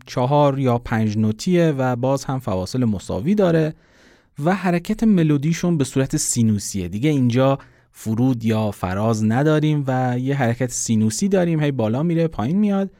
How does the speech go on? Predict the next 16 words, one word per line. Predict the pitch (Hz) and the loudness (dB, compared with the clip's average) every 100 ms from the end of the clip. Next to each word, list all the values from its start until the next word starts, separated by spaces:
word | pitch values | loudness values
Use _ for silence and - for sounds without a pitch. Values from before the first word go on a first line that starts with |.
| _ _ _ _ 123 | _ _ _ _ -2
و، | 139 147 143 143 - _ | 0 2 0 -2 -10 _
ام، | 123 123 120 | -4 -4 -2
گفتم | 131 143 - 127 127 | -2 -2 0 0 0
یک | 131 135 | 0 -2
ریتمی | 131 156 - 143 | -2 -2 -2 0
رو | 135 | 0
هم | 131 131 123 | 0 0 0
با | 120 117 120 - _ _ - | 0 0 -4 -14 _ _ -8
هوادار | 104 95 98 104 101 104 | -6 -4 -2 -2 -2 -4
کردن | - 104 110 127 | -4 -2 0 0
کلمات | 123 101 101 104 131 131 | 0 -2 -2 0 -2 0
و | 107 | -2
نفسگیری | 101 90 101 - - 107 120 | -2 -4 -6 -8 -6 -2 -2
خاصشون | 104 - 180 - 156 156 143 - | -2 -2 -2 0 -4 -2 -4 -2
ایجاد | 123 107 117 101 85 | -4 0 0 0 -4
می‌کنن. | 80 80 78 | -10 -10 -12